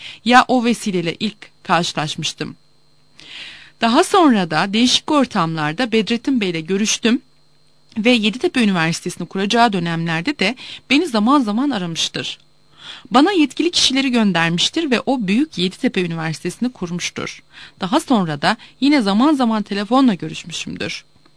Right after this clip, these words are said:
Bir de tabii bu hep gündeme getirilen şu sağlığıyla ilgili konular ve dün de yine cevaplandırdığım konular ki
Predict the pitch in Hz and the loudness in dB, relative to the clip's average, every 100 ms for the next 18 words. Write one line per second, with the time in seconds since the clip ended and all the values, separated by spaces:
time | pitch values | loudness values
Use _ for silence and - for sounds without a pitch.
0 | _ - 269 302 196 233 - - - 320 | _ 0 2 2 2 0 -2 -20 -4 0
1 | 262 208 240 247 - 320 - 220 202 190 | 2 0 -2 -6 -4 -6 -2 -2 0 0
2 | 180 180 185 180 214 247 - - 269 247 | -4 -6 -6 -2 -2 -4 -12 -10 -8 -4
3 | 233 220 226 302 285 - 180 180 190 - | 0 0 2 2 2 0 -6 -6 -8 -4
4 | 185 180 220 - _ _ - - 185 247 | -2 2 2 2 _ _ -12 -4 0 2
5 | 349 208 240 - - 247 262 202 214 214 | 2 2 0 -4 0 2 2 2 0 0
6 | 202 208 202 185 190 180 - 190 180 220 | 0 0 -2 -2 -2 -2 -4 -4 0 0
7 | 262 - 170 | -2 -2 -4